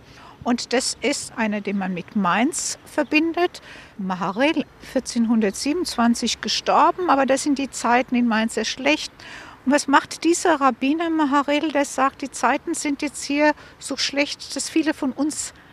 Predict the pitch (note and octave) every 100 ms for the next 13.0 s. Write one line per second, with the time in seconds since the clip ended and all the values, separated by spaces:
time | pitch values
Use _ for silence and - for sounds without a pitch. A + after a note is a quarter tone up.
0 | - B3+ C#4 C4 - - A3+ A#3 A#3+ G#3+
1 | A#3+ B3 - C4+ C4+ F#3+ - - - A3+
2 | G#3+ G3+ G3 F3 G3+ G#3 A#3 G3+ A#3+ B3+
3 | A#3+ D#3+ E3 - - - - - A#3 A#3
4 | - - C4+ C4+ - D4+ - D#4 - A3+
5 | A#3+ - D#4+ D4 - E4+ - C4+ C4+ -
6 | D4+ C#4+ C#4+ A#3 C4+ - B3+ A3+ G#3+ G#3+
7 | - G#3+ G#3 G3 G#3+ C#4+ E4+ - F3+ G#3
8 | - - - - C4+ - D4+ D#4+ - D#4+
9 | - B3 D4 B3 - B2+ - - - -
10 | - - - A#3+ A#3+ - A#3 B3+ A3 G#3+
11 | - E4+ - - C#4+ D4+ C#4 D4+ - D#4
12 | - G4+ - - C4 - G#3+ A#3 C#4 -